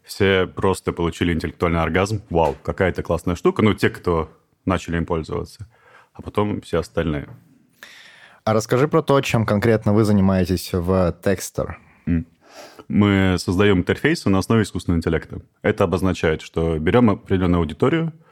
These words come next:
Speaker 1: допустим, это, м, допустим, это журналисты. Вот под журналистов мы на основе,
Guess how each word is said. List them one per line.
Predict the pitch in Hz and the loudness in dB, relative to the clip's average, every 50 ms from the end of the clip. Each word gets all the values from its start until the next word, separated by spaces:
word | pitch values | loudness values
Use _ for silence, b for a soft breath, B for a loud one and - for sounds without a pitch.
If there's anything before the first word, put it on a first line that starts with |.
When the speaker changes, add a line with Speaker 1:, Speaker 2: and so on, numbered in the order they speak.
| b b b b b b b b | b b b b b b b b
Speaker 1:
допустим, | - 95 - - 123 131 - - - 78 | -4 -2 2 2 2 2 2 0 0 2
это, | 87 87 - - 90 85 85 82 82 78 - - b b b b b b b b b _ - - | 2 0 0 0 2 2 2 2 0 -2 -4 -10 b b b b b b b b b _ -14 -8
м, | - 71 76 67 64 - | -4 -4 -2 -2 -2 -2
допустим, | 82 98 - 160 170 - 104 98 | -2 0 0 0 0 2 2 2
это | 101 - 92 78 | 2 2 0 0
журналисты. | 98 95 87 90 92 87 87 85 82 - - - - - - _ _ _ _ _ | 0 0 2 2 2 2 2 0 -2 -4 -10 -18 -20 -20 -20 _ _ _ _ _
Вот | 101 123 131 131 | -2 -2 -2 -2
под | - 101 76 | -2 -4 -2
журналистов | 73 90 95 90 90 92 101 131 156 156 - - 127 113 - | 0 -2 0 0 0 0 0 0 0 0 -2 -4 -4 -2 -2
мы | - 98 98 95 | 0 0 2 2
на | 87 82 | 2 0
основе, | 82 - - 98 92 87 80 76 71 - | 0 -2 -2 0 0 0 0 -2 -4 -6